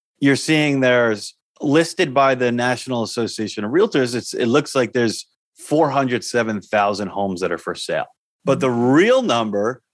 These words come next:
of, like, ready to move in homes is thirty-five thousand, which means that ninety-one percent of the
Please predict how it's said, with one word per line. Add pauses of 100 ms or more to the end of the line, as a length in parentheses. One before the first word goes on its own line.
(100)
of,
like,
ready
to
move
in
homes
is
thirty-five
thousand,
which
means
that (240)
ninety-one
percent
of
the